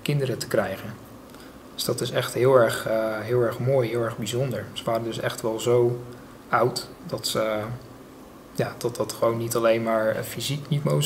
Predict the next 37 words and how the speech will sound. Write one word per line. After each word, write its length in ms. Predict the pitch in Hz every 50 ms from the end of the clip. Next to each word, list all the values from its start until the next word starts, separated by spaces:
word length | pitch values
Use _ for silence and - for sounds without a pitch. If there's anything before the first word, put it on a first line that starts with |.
| 151 143 -
mogelijk 420 | 147 139 143 143 143 139 135 139
was, 280 | 143 156 170 - - -
maar 100 | - -
dat 140 | 120 120
ze 80 | - -
daar 120 | 113 123
ook 100 | 127 123
gewoon 160 | - - 127 123
niet 180 | 120 120 -
echt, 260 | - - - - -
eh, 100 | - 117 113 110
dat 100 | 117 120
ze 120 | - - -
daar 140 | 120 113 113
niet 140 | 123 117
de 60 | 113 -
kracht 340 | - - - - - -
meer 200 | - 131 123 -
voor 120 | - - 104
hadden. 240 | 104 107 107 95 - - - - - - - - - - - -
En 80 | - 123
God 180 | 131 131 127
gaf 220 | - - 127 120 -
hen 120 | 123 117
die 100 | 113 117 -
kracht. 460 | - - 131 - - - - - - - - - - - - - - - - - - - - - - -
Eh, 440 | - 117 107 107 107 104 107 -
en 140 | - 113 113
later, 540 | 113 117 117 120 123 123 - 131 135 135 131 - - - - - - - - - - - - - - - - - - - - - - -
eh, 380 | - 131 117 113 120 120 120 120 -
is 180 | - 139 123 -
Abraham 500 | - 120 117 120 120 123 120 120 123 123
bereid 440 | 113 113 113 120 117 120 120 120 -
om 140 | - 120 120
zijn 180 | - 113 110
zoon 260 | 113 120 113 113 117 -
Isaac 400 | 147 135 131 127 110 104 104 -